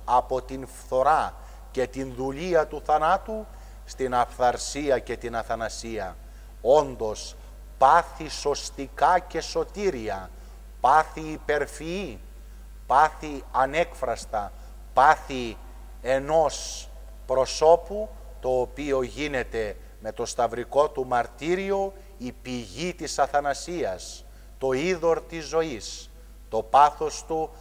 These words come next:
δεν είναι μάταιο, δεν ητάται από τον θάνατο. Είναι πάθος που λυτρώνει τον άνθρωπο, νικά τον θάνατο και με αυτή τη νίκη καθιστά τους ανθρώπους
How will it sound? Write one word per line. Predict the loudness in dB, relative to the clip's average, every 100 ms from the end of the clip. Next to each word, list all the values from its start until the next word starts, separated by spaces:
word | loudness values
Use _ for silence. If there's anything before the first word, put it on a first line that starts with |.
| -18
δεν | -10 0 2 2
είναι | 0 0
μάταιο, | 2 0 0 -6 -6 -8 -12 -18
δεν | -16 2 4 4
ητάται | 2 2 6 6 4
από | 0 0 -4
τον | -4 -4
θάνατο. | 0 0 0 -6 -8 -10 -12 -20 -20 -10
Είναι | -8 -4 -6 -2
πάθος | 6 6 6 2 -2 -4 -12 -16 -20 -20 -6
που | -4
λυτρώνει | -4 -6 -2 8 10 8 2
τον | -2 0
άνθρωπο, | 0 -4 -8 -10 -6 -6 -6 -12 -20 -20 -20
νικά | -14 -10 -10 6 10 10
τον | 8 -2
θάνατο | 2 4 6 4 2 0 0 -4 -18 -20 -8
και | 0 2
με | 2
αυτή | 0 0 -6 -10
τη | -8
νίκη | -8 -6 -8 -10 -10 -10 -12 -20 -20 -6
καθιστά | 2 2 2 -8 2 6 6
τους | 4 -2
ανθρώπους | -2 -4 0 2 2 -2 -10 -12 -16